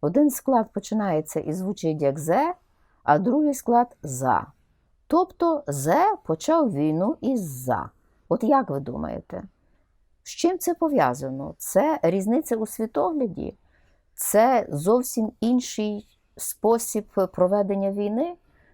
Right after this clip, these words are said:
Це особистісна ненависть якась, е, Зеленського до Залужного? Чи це існує причина ще якогось характеру позаукраїнського? Ось ми з вами сьогодні на ту тему пороздумуємо.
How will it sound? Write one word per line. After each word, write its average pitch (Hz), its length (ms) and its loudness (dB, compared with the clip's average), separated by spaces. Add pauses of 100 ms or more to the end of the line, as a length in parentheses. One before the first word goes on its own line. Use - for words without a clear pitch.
(160)
Це - 340 4
особистісна 208 960 0
ненависть 160 680 -2
якась, 143 640 -6
е, 139 300 -6
Зеленського 143 800 -2
до 135 320 -2 (320)
Залужного? 143 920 0 (420)
Чи 175 300 0
це 214 480 -2 (280)
існує 233 380 0
причина 208 520 -2
ще 196 320 -4
якогось 175 800 -4
характеру 165 760 -4 (260)
позаукраїнського? 156 1200 -6 (480)
Ось 277 220 0
ми 320 120 4
з 247 60 -2
вами 240 240 0
сьогодні 208 460 -2
на 170 120 -2
ту 170 120 -10
тему 180 300 -2
пороздумуємо. 160 1000 -6